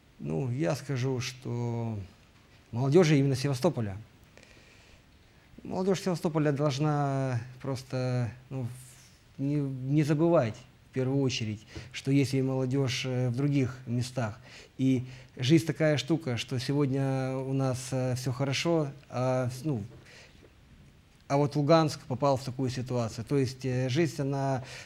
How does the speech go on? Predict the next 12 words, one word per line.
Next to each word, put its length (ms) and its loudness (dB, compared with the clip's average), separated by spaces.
многогранна, 640 6
разносторонняя, 800 2
то 140 -4
и 640 4
это 160 2
и 100 4
напоминание, 800 4
что 180 -6
все 240 -2
мы 500 2
люди, 280 4
и 400 2